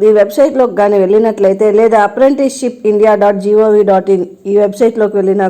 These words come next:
కూడా పూర్తి వివరాలు మీరు అయితే తెలుసుకోవచ్చును. ఇప్పుడు ఎవరెవరికి ఏ, ఏ, ఎటువంటి ట్రైనింగ్ ఉంటుంది, ఎన్ని రోజులు ట్రైనింగ్ ఉంటుంది, ఎంత స్టైఫండ్ ఇస్తారు అన్నది తెలుసుకుందాం.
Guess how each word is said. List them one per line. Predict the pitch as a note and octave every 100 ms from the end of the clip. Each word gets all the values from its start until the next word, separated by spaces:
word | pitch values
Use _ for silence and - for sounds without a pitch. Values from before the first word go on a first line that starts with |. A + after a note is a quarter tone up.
| G3+
కూడా | A#3 A#3+ A#3+ - - _ -
పూర్తి | C#4+ B3 B3+
వివరాలు | G3+ G#3 G3+ G3
మీరు | G3 G#3+
అయితే | G#3 D4 - - _ _ G#3
తెలుసుకోవచ్చును. | G#3+ G#3+ A3+ G3 F3 - G#3+ D4+ - - _ _ C4
ఇప్పుడు | B3+ C4+ A#3 B3 B3 A3+
ఎవరెవరికి | B3+ D#4 F#4 D#4 B3+ B3 B3 A3 A3
ఏ, | G#3+ G#3+ G#3 - G#3+
ఏ, | G#3+ G#3+ G#3 G#3+
ఎటువంటి | A3 C4 C#4+ C#4+ A#3
ట్రైనింగ్ | G#3+ A3 A3 G3
ఉంటుంది, | G3 G#3 G#3+ C4+ - - _ - G#3
ఎన్ని | A#3+ C#4
రోజులు | C4 A#3+ G#3+
ట్రైనింగ్ | G#3 G#3 G#3 G3+
ఉంటుంది, | G3+ G3+ B3+ A#3 F#3+
ఎంత | A#3 C4 -
స్టైఫండ్ | A3+ G#3 A3+ G3+ -
ఇస్తారు | - F#3 G3
అన్నది | F#3+ G#3 F#4 F4+ - _ -
తెలుసుకుందాం. | G3 F#3+ - E3+ E3